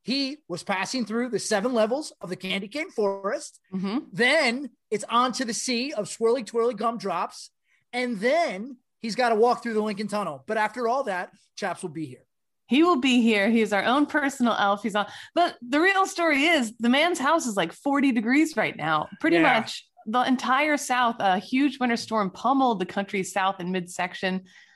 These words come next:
Speaker 2: uh, leaving millions and millions without power in Texas. And Chaps is definitely one of them. I believe he put his family up in a hotel.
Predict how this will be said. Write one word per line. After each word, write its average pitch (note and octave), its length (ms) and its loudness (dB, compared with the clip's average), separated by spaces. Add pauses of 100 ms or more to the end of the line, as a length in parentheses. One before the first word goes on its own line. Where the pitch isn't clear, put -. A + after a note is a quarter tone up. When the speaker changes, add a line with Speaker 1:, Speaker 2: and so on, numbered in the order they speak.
(320)
Speaker 2:
uh, G#3 220 2
leaving A#3 420 2
millions A#3 540 2
and F#3 160 -2
millions A3+ 300 0
without F3+ 280 -4
power G3 240 0
in E3+ 100 -2
Texas. G#3 380 -4
And D#3+ 120 -6
Chaps D4+ 320 -2
is G#3 100 -8
definitely G#3+ 320 -4
one E3+ 180 0
of G3 80 -2
them. D3+ 240 0
I - 60 -4
believe F#3+ 240 -4
he A#3 100 -2
put G#3 160 -6
his E3+ 160 -8
family F#3 300 -2
up E3+ 140 -4
in D#3+ 80 -2
a - 40 -4
hotel. A3+ 600 -2